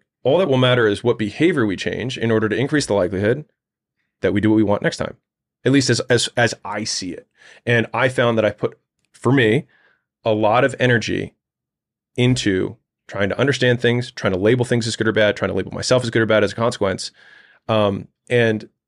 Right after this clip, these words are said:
the only part that mattered for me to actually get what I wanted was the last step, which is, what am I gonna do about it? And I can also just skip these. <laughs> I can just skip these other three steps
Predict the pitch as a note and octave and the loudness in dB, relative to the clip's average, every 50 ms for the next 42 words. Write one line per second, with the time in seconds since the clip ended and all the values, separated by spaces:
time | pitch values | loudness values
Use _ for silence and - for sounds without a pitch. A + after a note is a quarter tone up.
0 | _ - A#2 A2+ A#2 - - C#3 E3 E3+ D#3 C3 B2+ - - D3 C#3+ C3+ A#2 G#2+ | _ -6 -2 -2 0 2 2 2 2 2 0 0 -2 -4 -2 0 0 2 2 2
1 | G#2+ A#2+ A#2+ A#2 A2+ A2 - - A2 G#2+ A2+ A2+ G#2+ A2 - A2 A2 - - A2 | 2 2 2 2 2 0 -2 -2 -2 0 0 0 0 0 0 0 -2 0 -2 0
2 | G#2 A2+ - - G#2 G#2 G2 F#2 G2 G#2 A#2+ C#3+ D#3 - G2+ F#2+ - F2+ F2+ F2+ | 0 0 2 2 2 2 2 2 2 0 0 0 0 0 -2 -4 -2 -2 -2 0
3 | F2+ G2 A#2 B2+ - - D#3+ D#3+ - - - - G#2 - - A2 A#2+ B2+ A#2 G#2 | 0 0 0 0 0 0 0 0 0 -4 -4 -4 -2 0 0 0 2 2 2 0
4 | F#2+ F2+ F#2 - F2+ G#2+ A2+ D3 D3+ F3 G3+ A3+ B3 _ _ _ _ _ _ _ | 0 -2 -2 -2 0 0 2 2 2 2 0 -2 -2 _ _ _ _ _ _ _
5 | _ _ _ _ _ _ _ _ - B2 B2 B2+ D3 - D#3 A2+ D3+ F3 - - | _ _ _ _ _ _ _ _ 0 2 2 2 2 0 0 -2 0 0 0 -2
6 | D#3+ C#3 - - - - D#3+ E3+ - - - - - - _ _ - - - - | -2 -2 -2 -2 -2 -2 -2 -2 -2 -6 -10 -10 -10 -14 _ _ -16 -12 -6 -2
7 | - F#3+ - - - - - A#3 A3 - C3 D3 D#3+ D3+ B2+ A#2+ - - - E3+ | 0 0 2 0 -2 -4 -4 -6 -2 0 0 0 2 2 0 2 0 2 0 0
8 | E3 - B2+ A2 A2 G#2+ A2 G#2 - - G2+ G2+ - C#3 D#3 D#3+ - - - - | 0 0 0 0 2 2 0 0 -4 -4 -8 -6 -4 -4 -4 -4 -4 -6 -10 -14